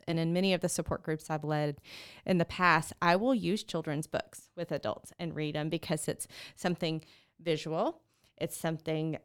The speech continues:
that, you know, is short. We can kinda talk and then use it as a,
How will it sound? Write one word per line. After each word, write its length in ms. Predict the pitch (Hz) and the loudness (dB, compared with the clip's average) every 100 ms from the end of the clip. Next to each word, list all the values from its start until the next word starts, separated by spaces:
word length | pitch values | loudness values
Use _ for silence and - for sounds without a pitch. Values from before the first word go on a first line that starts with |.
| 175 | -4
that, 420 | 165 147 - - - | 0 0 0 -4 -10
you 100 | 185 | -4
know, 100 | 160 | -4
is 100 | - | -2
short. 360 | - 156 156 - - | 0 2 0 -2 -10
We 80 | 170 | -12
can 240 | - 170 | -8 -8
kinda 260 | 160 - 156 | -8 -10 -12
talk 260 | 156 151 - | -8 -8 -4
and 180 | 185 170 | -2 0
then 220 | 160 165 | 0 0
use 260 | 180 185 175 | 0 0 0
it 80 | |
as 220 | 165 156 165 | 0 0 2
a, 340 | 160 147 147 | 2 2 -4